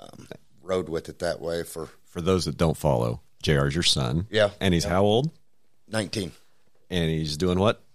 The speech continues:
Speaker 1: Uh, he's a P R C A bull rider.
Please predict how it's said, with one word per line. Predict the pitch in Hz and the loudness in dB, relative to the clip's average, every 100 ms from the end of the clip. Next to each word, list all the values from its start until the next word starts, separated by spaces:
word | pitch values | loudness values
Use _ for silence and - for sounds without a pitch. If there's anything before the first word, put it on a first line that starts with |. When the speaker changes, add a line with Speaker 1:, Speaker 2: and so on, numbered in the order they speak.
| - - - - - | -20 -20 -20 -20 -18
Speaker 1:
Uh, | - 50 50 - - | -16 -14 -14 -14 -12
he's | 98 82 | -10 -10
a | |
P | - 95 | -2 0
R | 92 | 0
C | - 90 | -2 -4
A | 85 | -4
bull | 82 73 | -6 -6
rider. | 73 65 | -8 -12